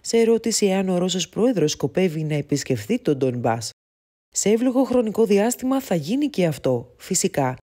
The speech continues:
Άλλωστε, πρόκειται για περιφέρεια της ο-, Ρωσικής Ομοσπονδίας". Από τη βιομηχανική περιοχή του Ντονμπάς βορειοανατολικά έως την Χερσόνησο της Κριμαίας νότια, η Ρωσία έχει πλέον ενσωματώσει όλες ή μέρος πέντε περιφερειών της Ουκρανίας.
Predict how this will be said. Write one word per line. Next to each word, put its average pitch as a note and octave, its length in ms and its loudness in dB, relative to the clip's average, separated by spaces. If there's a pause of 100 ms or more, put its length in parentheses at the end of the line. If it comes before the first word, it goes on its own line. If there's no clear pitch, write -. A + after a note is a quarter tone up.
(220)
Άλλωστε, E3 500 0 (300)
πρόκειται D3 340 -2
για D3 180 0
περιφέρεια D#3 680 0
της - 300 -2
ο-, C#3 160 2
Ρωσικής C#3+ 600 -2
Ομοσπονδίας". B2 840 -2 (500)
Από C#3+ 220 -4
τη D3 120 -2
βιομηχανική F3 640 0
περιοχή A#3+ 400 0
του G#3 160 -4
Ντονμπάς E3+ 480 -2
βορειοανατολικά D#3+ 720 0 (120)
έως E3+ 160 -2
την E3 200 -2
Χερσόνησο D#3+ 680 -2
της B2+ 140 -4
Κριμαίας C3+ 540 0
νότια, C3 520 0
η A#2+ 40 -6
Ρωσία B2+ 300 2
έχει F3 200 0
πλέον G#3+ 280 0
ενσωματώσει G3+ 760 -2 (300)
όλες G3+ 380 2 (300)
ή G#3+ 140 0
μέρος G3 460 0 (260)
πέντε A3+ 280 2
περιφερειών F3 680 0
της D#3 240 -4
Ουκρανίας. A#2 680 -2